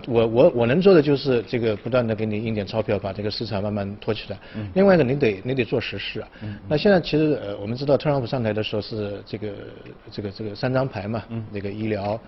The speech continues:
Speaker 1: 呃，税收，那么还有一个就是他没用，啊，就是那个基建。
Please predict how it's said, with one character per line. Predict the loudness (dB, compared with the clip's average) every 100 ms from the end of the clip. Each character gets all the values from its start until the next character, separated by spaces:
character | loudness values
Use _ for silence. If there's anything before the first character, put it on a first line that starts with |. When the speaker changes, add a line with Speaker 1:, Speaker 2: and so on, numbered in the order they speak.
| -20 -20 -16
Speaker 1:
呃， | -12 -6
税 | -4 -2
收， | -2 -2 -4 -12 -20 -20 -14
那 | -6
么 |
还 | 2 6
有 |
一 | 6
个 | 4
就 | 0 -2
是 |
他 | -2
没 | -2 -2
用， | -4 -8 -20 -18 -18
啊， | -10
就 | -10
是 | -6 -6
那 | -6
个 |
基 | -6 -2
建。 | -2